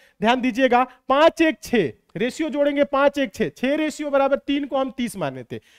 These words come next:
तो छः रेशियो बराबर तीस, तो एक रेशियो बराबर पाँच, तो पाँच रेशियो बराबर पच्चीस, एक रेशियो बराबर पाँच होगा। इतना समझ में आया? दूसरा जो है वो three is to one के है,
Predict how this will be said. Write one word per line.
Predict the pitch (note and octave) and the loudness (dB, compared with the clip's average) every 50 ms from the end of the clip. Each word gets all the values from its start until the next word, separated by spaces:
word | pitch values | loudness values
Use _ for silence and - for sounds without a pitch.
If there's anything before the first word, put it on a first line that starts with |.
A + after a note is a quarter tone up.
| _ _ - | _ _ -10
तो | A#3 | -8
छः | - - C4+ C#4+ D4+ | -4 -2 0 2 2
रेशियो | D#4 D#4 D#4 - - D#4 D4 | 2 0 0 -2 -4 -6 -2
बराबर | D4 C#4+ C#4+ C#4+ C#4+ | 0 2 2 2 2
तीस, | C#4+ C#4+ D4+ D4+ - - | 2 2 0 -2 -2 -4
तो | D4 | -6
एक | C4+ C4 - | -6 -4 -4
रेशियो | B3+ B3+ A#3+ - B3+ A#3+ | -4 -4 -4 -6 -6 -4
बराबर | A#3 A3 A3 G#3 G3+ F#3+ | -2 0 0 2 0 0
पाँच, | - - F3 D3 - - | -2 -2 -4 -4 -4 -8
तो | - | -10
पाँच | F3 - A#3 C4+ C#4 - | -6 -2 -2 -2 -2 -2
रेशियो | D#4+ D4 C#4+ - D4+ C#4 | -4 -6 -6 -8 -2 0
बराबर | C#4+ C#4 C#4 C#4 C4 C#4 | 2 4 4 4 2 0
पच्चीस, | - C#4 C4 - D#4 E4 D#4+ - _ | 0 -2 -2 -2 -4 -6 -6 -8 _
एक | A#3 B3 A#3+ A#3+ | -6 -4 -4 -2
रेशियो | A#3+ A#3 A#3 - A3+ A3 | -4 -4 -6 -8 -8 -4
बराबर | G#3 G#3 G#3 G3+ C4+ E4+ F4+ - _ _ _ _ - | -2 -2 2 2 2 2 0 -4 _ _ _ _ -4
पाँच | G#3 E3+ C#3+ - - | -2 -2 -2 -4 -6
होगा। | G3 G#3+ A3+ B3+ C#4 C#4 C4+ - | -6 0 2 2 2 2 0 -4
इतना | A3+ F#3+ B3+ C4 | -6 -4 -2 -2
समझ | A#3+ C#4 C4 C4 A#3 | -2 -2 -4 -4 -4
में | B3+ B3+ | -2 0
आया? | B3+ C4 C#4+ C#4 _ _ _ _ _ - | 0 0 0 -2 _ _ _ _ _ -8
दूसरा | D#3+ A#3 C#4 D#4 - - E4 D#4+ E4 | -6 -4 -4 -4 -2 0 2 2 2
जो | C4+ D#4 D4+ | 2 2 4
है | C#4 D4+ D4+ D4+ | 6 6 6 6
वो | D#4 - | 4 0
three | - - C4 D4 D4+ | -4 -2 0 0 0
is | D4+ - - | -2 -4 -6
to | D4+ C4+ | -4 -2
one | B3+ B3+ A#3+ A3 | -2 -2 -2 -2
के | - F#3+ | -4 -6
है, | D3 A2+ | -6 -6